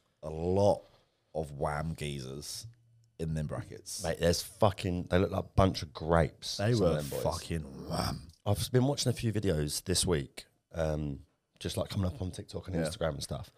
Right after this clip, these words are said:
Speaker 2: Mate, Gordon Ryan is huge. But there's loads of 'em.
Speaker 1: Mate, they're, all the, you, you can tell when they go topless and they've just got muscles out, coming out of their back, like, muscles
Speaker 2: Yeah.
Speaker 1: or muscles. You're like, "You look a bit saucy."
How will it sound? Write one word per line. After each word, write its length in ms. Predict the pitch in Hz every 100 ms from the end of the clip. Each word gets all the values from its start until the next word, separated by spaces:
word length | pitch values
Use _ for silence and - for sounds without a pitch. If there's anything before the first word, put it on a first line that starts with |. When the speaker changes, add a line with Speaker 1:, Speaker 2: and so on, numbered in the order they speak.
| _ _ - - _ - -
Speaker 2:
Mate, 640 | 104 127 - - - - _ -
Gordon 540 | 120 170 190 202 214
Ryan 580 | 190 170 147 143 147 - _ _ _ -
is 320 | 113 110 - -
huge. 1200 | - - - - 165 156 107 67 - 127 - - - _ _
But 120 | -
there's 160 | 160 151
loads 500 | 160 170 165 165 117
of 100 | 101
'em. 180 | - -
Speaker 1:
Mate, 120 | 82 -
they're, 160 | 80 - - -
all 180 | - 156
the, 100 | 151
you, 180 | 127 139
you 80 | 147
can 100 | 147
tell 220 | 139 175
when 80 | 131
they 60 | 156
go 120 | 151
topless 680 | 147 160 - 65 - - - -
and 140 | 85
they've 100 | 87
just 160 | 82 82
got 140 | -
muscles 520 | 76 92 85 87 78 - _ _ _
out, 200 | 85 85
coming 240 | - 90 87
out 80 | 69
of 60 |
their 80 | 82
back, 460 | 82 80 73 - - _ _ _ _
like, 120 | 73
muscles 200 | 85 87 76
Speaker 2:
Yeah. 60 | 67
Speaker 1:
or 80 |
muscles. 360 | 82 78 - 71
You're 100 | 78
like, 160 | 76 - - _ - _
"You 120 | -
look 120 | 117 -
a 40 |
bit 140 | -
saucy." 400 | - - - -